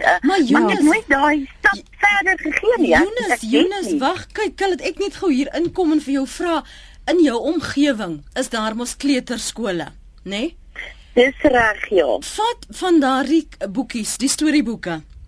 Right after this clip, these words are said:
Speaker 2: Gaan
Speaker 1: Eh.
Speaker 2: lees voor en speel toneel. Jy het tyd, dis iets wat jy geniet.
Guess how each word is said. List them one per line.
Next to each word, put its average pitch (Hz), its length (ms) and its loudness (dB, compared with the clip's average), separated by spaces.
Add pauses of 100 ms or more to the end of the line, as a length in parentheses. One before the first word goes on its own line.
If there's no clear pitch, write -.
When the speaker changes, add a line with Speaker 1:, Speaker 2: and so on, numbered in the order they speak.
(320)
Speaker 2:
Gaan 311 320 2
Speaker 1:
Eh. 226 160 6
Speaker 2:
lees 339 340 0 (140)
voor 320 360 4 (640)
en 302 340 2
speel 320 580 4
toneel. 196 680 -2 (800)
Jy 277 340 4
het 370 160 -4
tyd, 339 280 -2 (100)
dis 277 200 -4
iets 302 180 -4
wat 302 220 -6
jy 277 120 0
geniet. 233 760 0